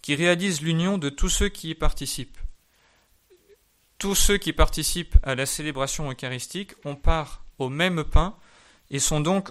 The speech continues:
en communion avec le Christ et par le fait même les uns avec les autres. La coupe de bénédiction que nous bénissons n'est-elle pas communion au sang du Christ ?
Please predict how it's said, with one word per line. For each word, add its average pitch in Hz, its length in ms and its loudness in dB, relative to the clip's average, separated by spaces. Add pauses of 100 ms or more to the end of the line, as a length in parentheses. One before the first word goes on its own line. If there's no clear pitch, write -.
en 175 120 0
communion 170 520 -2
avec 135 320 -6
le 135 80 -6
Christ - 520 -12
et 143 80 -4
par 165 260 4
le 165 100 -4
fait 151 180 -2
même 180 400 -6
les 147 300 -2
uns 175 120 0
avec 151 420 -4
les 131 180 -6
autres. 120 260 -12 (2000)
La 123 140 -6
coupe 170 260 -4
de 135 100 0
bénédiction 156 680 0
que 143 120 -8
nous 131 140 -4
bénissons 156 680 -4 (400)
n'est-elle 143 340 -4
pas 147 140 4
communion 175 720 -4
au 139 60 -6
sang 160 240 -4
du 147 140 -6
Christ ? - 500 -10